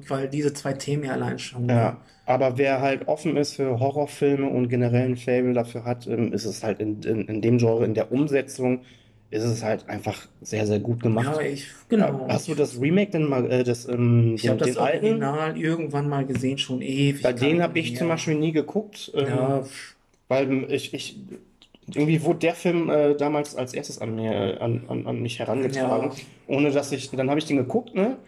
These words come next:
Speaker 1: Mhm.
Speaker 2: Und dann hab ich erst irgendwann gecheckt, ein paar Wochen später, dass es eigentlich ein Remake ist,
Speaker 1: Ja.
Speaker 2: ne? Und, ähm, dann hatte ich aber ehrlich gesagt keinen Bock, den alten zu gucken. Der ist ja, glaub ich,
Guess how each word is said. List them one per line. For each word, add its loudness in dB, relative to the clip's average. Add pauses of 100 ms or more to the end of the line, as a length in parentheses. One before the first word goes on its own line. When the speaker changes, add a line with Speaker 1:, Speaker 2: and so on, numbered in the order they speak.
Speaker 1:
Mhm. 0
Speaker 2:
Und 4
dann 4
hab 4
ich 0
erst -2
irgendwann 2
gecheckt, -6
ein -2
paar 0
Wochen 0
später, 0
dass 4
es -8 (100)
eigentlich -2
ein 4
Remake 4
ist, -10
Speaker 1:
Ja. 0
Speaker 2:
ne? 4 (460)
Und, 2
ähm, 4
dann 0
hatte 2
ich 0
aber 2 (100)
ehrlich -2
gesagt -2
keinen -4
Bock, -6
den 0
alten 0
zu -10
gucken. -14
Der -8
ist -10
ja, -4
glaub 2
ich, 2